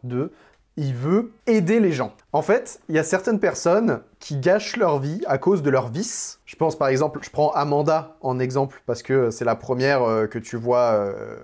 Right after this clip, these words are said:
vraiment se faire torturer, euh, où en gros on t'explique, et du coup c'est le, le truc de la marionnette, c'est la marionnette qui explique le jeu, c'est-à-dire toi dans ta vie actuellement t'es comme ça. Donc Amanda, elle est droguée,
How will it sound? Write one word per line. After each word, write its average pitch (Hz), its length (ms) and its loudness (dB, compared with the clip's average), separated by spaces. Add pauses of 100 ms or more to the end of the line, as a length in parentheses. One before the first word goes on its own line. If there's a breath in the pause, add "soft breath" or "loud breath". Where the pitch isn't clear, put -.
(120)
vraiment 123 400 -2
se - 180 -12
faire 117 180 -4 (120)
torturer, 127 580 0
euh, 110 180 0 (340 loud breath)
où 143 100 4
en 143 80 2
gros 202 300 2
on 170 100 2
t'explique, - 800 -2 (180)
et 143 140 2
du 131 100 -4
coup 175 140 -4
c'est 139 240 0
le, 131 260 6
le 131 160 2
truc 139 240 -4
de 135 100 2
la 135 140 4
marionnette, 143 460 2
c'est - 160 -6
la 123 80 2
marionnette 143 440 2
qui 143 120 -4
explique 131 340 -8
le 123 120 -2
jeu, 170 200 2
c'est-à-dire 180 440 0 (220 loud breath)
toi 214 220 2
dans 196 140 2
ta 156 160 2
vie 170 180 0
actuellement 170 480 0
t'es 131 180 0
comme 143 200 0
ça. - 340 -4 (120)
Donc 135 180 -2
Amanda, 139 600 2
elle 135 140 0
est 131 300 -4
droguée, 147 640 2